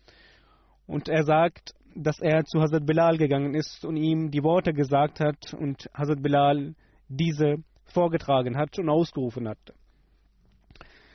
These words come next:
Hazrat Umar sagt, als er diese Worte hörte, hat er schnell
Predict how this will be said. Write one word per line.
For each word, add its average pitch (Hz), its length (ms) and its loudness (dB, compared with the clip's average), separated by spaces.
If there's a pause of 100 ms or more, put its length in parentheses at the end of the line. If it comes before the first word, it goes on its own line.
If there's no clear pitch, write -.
(500)
Hazrat 156 320 0 (320)
Umar 214 280 0 (720)
sagt, 147 420 -4
als 160 200 -2
er 170 560 2 (160)
diese 160 420 -2
Worte 170 440 2
hörte, 165 580 2 (1300)
hat 165 200 0
er 170 140 4
schnell 175 680 2